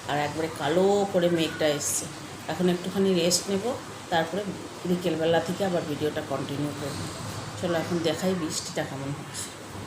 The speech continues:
মেঘ কালো করে এসছে, বুঝতে পারছো? একদম কালো হয়ে মেঘ এসছে। আর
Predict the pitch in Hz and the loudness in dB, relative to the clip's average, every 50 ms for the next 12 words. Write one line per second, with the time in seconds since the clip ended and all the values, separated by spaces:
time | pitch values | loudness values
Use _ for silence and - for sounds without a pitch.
0 | - - - - - - - - - - - - - - - - - - - 175 | -10 -12 -12 -12 -12 -14 -12 -10 -8 -4 -2 0 2 2 4 4 4 6 8 12
1 | 190 196 202 202 - - - 175 156 165 190 214 220 226 226 226 226 220 220 220 | 12 12 12 12 10 8 8 10 10 12 12 12 12 12 12 12 12 12 12 12
2 | 208 202 196 196 196 190 - - - - 285 349 349 339 - - - - - - | 12 12 12 12 10 10 8 8 10 12 12 12 12 10 6 2 0 0 0 0
3 | - - - - - - - - - - 202 202 - - 269 254 233 226 - - | 0 0 0 -2 -2 -2 -2 -2 0 2 4 4 8 10 12 12 12 10 6 4
4 | - 143 - - - - - - - - - - 175 185 180 175 202 202 196 185 | 2 2 2 0 0 -2 -2 0 0 2 4 6 8 8 8 10 12 12 12 12
5 | - 175 165 180 185 196 208 208 208 202 202 196 196 190 185 180 180 170 165 160 | 10 10 12 12 12 12 12 12 12 12 12 12 12 12 12 12 12 12 10 10
6 | - 160 160 165 - - - 202 196 196 - - - - - - - 170 | 8 8 8 8 6 6 6 4 4 4 2 0 -2 -2 0 6 6 8